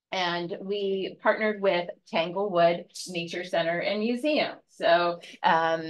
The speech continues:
looking not just what people can do, but what people can do in conjunction with nat-, the natural environment and people who represent that too.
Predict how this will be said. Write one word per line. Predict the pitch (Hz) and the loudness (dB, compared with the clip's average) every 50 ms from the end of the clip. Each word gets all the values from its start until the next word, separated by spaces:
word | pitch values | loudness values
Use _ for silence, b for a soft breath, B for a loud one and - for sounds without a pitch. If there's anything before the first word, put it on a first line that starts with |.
| 165 170 | -10 -2
looking | 180 208 214 226 214 196 190 185 202 | -2 -2 -2 0 -2 -4 -2 -2 0
not | 202 185 180 175 - - | 2 4 4 4 2 2
just | - 185 180 180 - | 0 0 0 2 -2
what | 185 - - | -2 -2 -2
people | - 196 196 190 185 185 | -6 -8 -6 -6 -6 -4
can | 190 175 | -6 -6
do, | 165 170 175 | -4 -4 -2
but | 170 170 165 | -2 0 0
what | 156 - - | 0 -2 -4
people | 185 180 180 185 175 | -10 -6 -4 -4 -4
can | 175 185 175 180 175 | -4 -6 -8 -8 -8
do | 180 180 175 170 165 165 160 - | -4 0 0 2 2 2 0 -2
in | 170 175 170 | -4 -6 -4
conjunction | 175 190 185 - 175 170 170 170 - 180 175 170 165 160 | -6 -6 -4 -2 -2 -2 -2 -2 -6 -8 -8 -8 -8 -4
with | 170 170 165 160 160 165 _ _ | -2 0 0 0 0 -4 _ _
nat-, | 175 180 175 170 165 160 160 160 - - - | -12 -6 -2 0 2 2 2 0 -4 -14 -10
the | 170 175 | -6 -2
natural | 170 160 156 151 - 175 165 | 0 0 -2 -2 -2 -2 -2
environment | 165 160 151 165 160 156 156 156 156 165 | -2 0 0 -2 -2 0 -2 -2 -4 -4
and | 165 - | -8 -8
people | 180 170 - 165 | -12 -8 -8 -8
who | - 165 160 | -8 -6 -4
represent | 160 156 156 156 151 151 147 143 147 147 143 - | -2 -4 -4 -2 -6 -8 -6 -6 -6 -8 -6 -6
that | 147 143 139 - _ | -6 -6 -6 -8 _
too. | _ 165 160 147 - 101 | _ -4 -2 -2 -2 -4